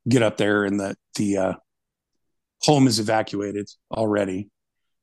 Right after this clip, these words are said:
And it's, from this town to our staging area on a normal day is about a fifteen minute drive. It took me three and a half hours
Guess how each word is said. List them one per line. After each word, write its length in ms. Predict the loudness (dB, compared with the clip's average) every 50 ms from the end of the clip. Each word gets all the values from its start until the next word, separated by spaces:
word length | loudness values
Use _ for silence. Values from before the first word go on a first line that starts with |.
| _ _ _ _ _ _ _ -2
And 480 | 0 0 2 0 0 -2 -4 -4 -8 _ _ _ _ _ _
it's, 500 | 2 4 4 4 2 0 -2 -4 -8 -14 _ _ _ _ _ _ _ _ _ _ _ _ _ _ _ _ _ _ _ _ _ _ _ _ _
from 240 | -2 0 0 2 2
this 220 | 2 0 0 -2 -4
town 540 | -4 -2 -2 -2 -2 -2 -4 -6 -8 -10 -14 _
to 160 | -8 -6 -6
our 100 | -4 -4
staging 640 | -6 -6 -4 -4 -4 -4 -6 -10 -14 _ -12 -8 -6
area 400 | -4 -2 0 0 0 -2 -2 -4 -8 _ _ _ -4
on 140 | -2 -2 0
a 40 |
normal 320 | 0 0 2 4 4 4 4
day 200 | 2 2 2 0
is 160 | 0 0 -4
about 340 | -6 -6 -2 0 2 2 2
a 40 | 0
fifteen 520 | -4 -8 -10 -10 -8 -6 -4 -2 0 0
minute 240 | 0 0 -2 -2 -2
drive. 360 | 0 2 2 2 2 2 -2 -6 _ _ _ _ _ _ _ _ _ _ -20 -20 -20 _ _ _ _ _ _ _ _ _ _ _ _ _ _ _ _ _ _ _ _ _ _ _ _ _ _ _ _ _ _ _ _
It 180 | 2 2 2 4
took 220 | 2 2 2 2
me 100 | 2 -2
three 320 | -2 -4 -8 -6 -4 -4 -2
and 100 | -4 -4
a 40 | -6
half 240 | -6 -8 -8 -8
hours 560 | -8 -8 -8 -10 -10 -10 -10 -10 -10 -12 -14